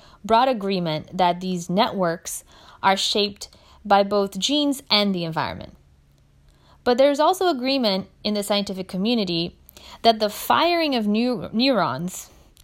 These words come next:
determines not just some and not just most, but in fact all of our thoughts, hopes, memories, and dreams.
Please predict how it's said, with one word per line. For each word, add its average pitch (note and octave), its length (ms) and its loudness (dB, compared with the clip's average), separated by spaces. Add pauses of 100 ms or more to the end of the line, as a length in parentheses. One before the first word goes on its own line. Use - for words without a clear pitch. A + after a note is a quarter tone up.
(760)
determines B3+ 680 0
not C4 280 2
just D4 340 -2 (160)
some A#3+ 640 0 (1400)
and G3+ 160 2
not A3+ 220 2
just D#4+ 240 -4
most, C#4+ 600 2 (920)
but B3+ 140 6
in C4+ 120 4
fact B3+ 440 2 (260)
all A#3+ 580 6 (460)
of G#3 140 4
our G3 240 4
thoughts, A3 680 4
hopes, G#3+ 680 2
memories, G3 600 -2 (120)
and G#3 380 0
dreams. E3+ 540 -8